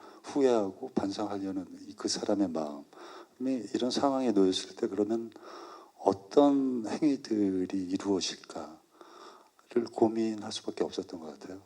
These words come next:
그렇기 때문에 뭐 액션을 이야기들을 많이 하시는데 액션을 그냥 뭐 어떤 단순한, 어, 아,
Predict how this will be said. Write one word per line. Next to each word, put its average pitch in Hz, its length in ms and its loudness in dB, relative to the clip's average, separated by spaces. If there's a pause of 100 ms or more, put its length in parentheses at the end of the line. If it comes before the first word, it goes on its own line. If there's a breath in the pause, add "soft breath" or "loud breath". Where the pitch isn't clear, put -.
(140)
그렇기 - 280 -10
때문에 107 460 -4 (600 loud breath)
뭐 101 380 -8 (120)
액션을 123 720 2
이야기들을 113 720 4
많이 98 260 0
하시는데 104 640 2
액션을 123 540 2
그냥 113 500 -2
뭐 101 180 -2
어떤 101 360 -8 (300 loud breath)
단순한, - 540 -4 (680 loud breath)
어, 90 320 -14 (120)
아, - 180 -8